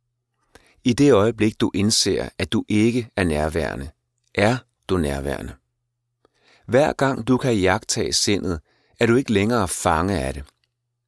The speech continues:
Der er kommet en anden faktor til. Noget, der ikke stammer fra sindet. Det nærvær,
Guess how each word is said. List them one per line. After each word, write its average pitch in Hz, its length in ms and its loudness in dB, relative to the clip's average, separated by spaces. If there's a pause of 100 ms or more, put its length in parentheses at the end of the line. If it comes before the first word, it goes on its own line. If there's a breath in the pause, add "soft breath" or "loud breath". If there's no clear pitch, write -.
(180)
Der 101 60 2
er 104 40 2
kommet 107 340 2
en 101 60 2
anden 110 200 0
faktor - 420 -4
til. 73 320 -6 (640)
Noget, 107 260 4
der 123 80 2 (100)
ikke 120 300 2
stammer 87 380 -2
fra 78 160 -8
sindet. 82 460 -2 (1160)
Det 120 140 4
nærvær, 98 500 2